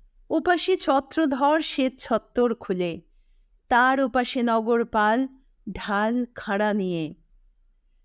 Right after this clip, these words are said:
রাজার দুই দিকে দুই দালান, একদিকে ব্রাহ্মণ পণ্ডিত, আর একদিকে দেশ বিদেশের রাজা আর রাজপুত্তর।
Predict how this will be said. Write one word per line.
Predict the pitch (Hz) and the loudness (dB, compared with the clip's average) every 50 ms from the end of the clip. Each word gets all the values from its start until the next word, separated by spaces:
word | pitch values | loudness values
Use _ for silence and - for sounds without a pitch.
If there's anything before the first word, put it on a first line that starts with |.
| _ _ _ _ _ _ _ _ | _ _ _ _ _ _ _ _
রাজার | 233 262 285 311 294 320 392 415 330 254 | 2 4 4 4 4 2 0 -2 -2 -2
দুই | 247 277 294 277 | 0 0 0 0
দিকে | 233 311 311 311 330 320 | 0 0 -2 0 -2 -2
দুই | 226 220 226 233 240 220 | 0 0 0 0 0 2
দালান, | 220 214 196 185 180 180 180 175 175 175 175 - _ _ _ _ _ _ _ _ - | 2 2 2 4 2 0 0 -2 -4 -8 -12 -16 _ _ _ _ _ _ _ _ -2
একদিকে | - 277 277 254 247 254 311 311 311 311 | 0 0 2 0 0 -2 -4 -2 -2 -2
ব্রাহ্মণ | 254 233 277 269 285 294 294 247 277 311 285 269 | 0 2 4 4 4 2 0 0 0 0 -2 0
পণ্ডিত, | - 269 262 262 262 269 262 320 320 311 - _ _ _ _ _ _ _ _ _ - | 0 0 0 0 0 0 0 0 -2 -2 -4 _ _ _ _ _ _ _ _ _ 0
আর | 214 226 233 247 | 2 2 2 2
একদিকে | 269 269 226 - - 285 - - 262 226 202 190 214 220 _ _ _ _ _ _ _ - | 2 0 -2 -4 -6 -6 -4 -2 -2 -2 -2 -2 -6 -8 _ _ _ _ _ _ _ -16
দেশ | 185 180 247 277 302 311 302 - - | -6 -2 0 0 0 0 -2 -4 -4
বিদেশের | 254 294 240 285 285 254 - - 285 269 240 240 | -4 -2 -2 -2 -2 -4 -4 -4 -2 -2 0 2
রাজা | 240 240 240 240 220 269 262 269 269 254 | 2 2 2 2 2 2 4 4 4 2
আর | 233 - 208 214 214 208 202 | 0 0 0 0 2 2 2
রাজপুত্তর। | 214 202 202 196 - - _ - 185 - _ - - 175 170 | 2 2 2 0 -4 -6 _ -6 -6 -6 _ -6 -6 -4 -4